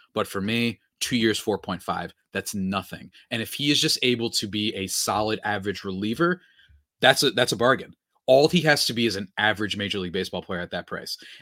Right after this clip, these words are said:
And if he's able to attain what he had before, this is a guy that gets ground balls and a lot of strikeouts. And we've got Ruben Niebla as the pitching coach. I am all for letting that man cook. So just figure out the control stuff. This could be, like, the what the heck move,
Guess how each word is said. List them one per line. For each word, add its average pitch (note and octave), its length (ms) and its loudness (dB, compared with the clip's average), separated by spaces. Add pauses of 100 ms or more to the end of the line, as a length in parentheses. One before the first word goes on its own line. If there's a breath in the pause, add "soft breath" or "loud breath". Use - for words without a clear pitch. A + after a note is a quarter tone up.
And C3+ 100 4
if B2+ 100 -2
he's D3 280 0
able D3+ 240 4
to C3+ 180 -2
attain C3 320 0
what A#2+ 80 0
he A2+ 60 0
had A2+ 200 0
before, A#2+ 460 -2 (220 loud breath)
this C#3+ 180 2
is B2+ 60 0
a - 20 -2
guy A#2 160 4
that G2+ 120 -2
gets F#2 200 -2
ground B2+ 380 4
balls E3 420 2
and G#2+ 80 -4
a F2+ 40 -4
lot F#2+ 200 0
of G2+ 80 -2
strikeouts. - 640 -4 (480)
And A#2 80 -2
we've G2 100 -6
got A#2+ 180 6
Ruben C3 280 4
Niebla B2+ 280 4
as A2 80 0
the A#2+ 60 -2
pitching A#2+ 320 -2
coach. G2 300 -2
I A2+ 120 4
am A2 140 0
all B2 180 2
for B2+ 160 -2
letting A2+ 260 0
that G2+ 120 -4
man F#2+ 220 -4
cook. G2+ 320 -4 (220 soft breath)
So - 120 -4
just G2+ 240 -2
figure A#2+ 280 2
out C#3+ 180 4
the D3 80 2
control C#3+ 360 0
stuff. G3+ 440 -2 (560)
This C3 180 4
could E3 240 2
be, E3+ 200 6
like, C3 220 6
the B2 140 6
what A2 320 0
the B2+ 80 0
heck A#2+ 320 -2
move, G2 420 -6